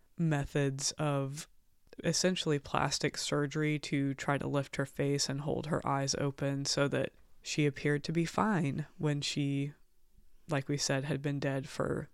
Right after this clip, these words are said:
many days at that point. So just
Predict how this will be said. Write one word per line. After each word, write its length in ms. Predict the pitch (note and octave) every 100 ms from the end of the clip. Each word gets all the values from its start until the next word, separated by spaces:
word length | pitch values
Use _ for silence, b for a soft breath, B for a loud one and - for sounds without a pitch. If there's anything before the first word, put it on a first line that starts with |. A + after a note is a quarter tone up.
| -
many 340 | E3 D#3 C#3 C#3
days 360 | D3 C#3 C#3
at 140 | B2+ -
that 240 | C3 -
point. 400 | - C#3+ C#3 -
So 420 | - - C#3 C3+ - B B B B - -
just 460 | F3+ F#3 - -